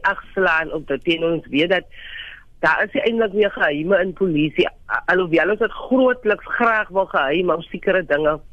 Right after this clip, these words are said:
Die korrupsie is so groot in polisie ook dat niemand veilig voel met polisie nie. En dit is my werk wat ek basies doen elke dag, is om,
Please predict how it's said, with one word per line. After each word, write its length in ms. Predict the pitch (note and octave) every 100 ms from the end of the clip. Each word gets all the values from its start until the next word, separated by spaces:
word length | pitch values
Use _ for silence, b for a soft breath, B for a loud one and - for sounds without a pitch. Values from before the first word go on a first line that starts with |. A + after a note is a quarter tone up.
| - b b b b
Die 120 | F#3
korrupsie 560 | - F#3 E3+ E3+ - A3
is 80 | -
so 100 | G#3
groot 460 | - A3 G3 -
in 160 | F3+ F3
polisie 560 | E3+ D3+ D#3+ - G3
ook 240 | F#3+ - - b b b
dat 240 | D3 D#3+ D#3
niemand 460 | D#3+ F3+ G3+ G3+
veilig 480 | - A3 F#3+ F#3+ -
voel 200 | G#3 G3+
met 200 | E3+ E3
polisie 400 | - D3 C3+ -
nie. 140 | D3+ D3
En 80 |
dit 180 | C#3+ C#3+
is 140 | - -
my 260 | C#3+ F3+
werk 260 | D3 D3+ D#3+
wat 140 | F#3+
ek 120 | F3+
basies 500 | D3 B2+ C3 F3 F3 -
doen 300 | D3 D#3+ D#3 B B B
elke 440 | F#3 E3 D#3 D#3+ C3+
dag, 240 | C#3 -
is 140 | D#3 -
om, 220 | D#3+ E3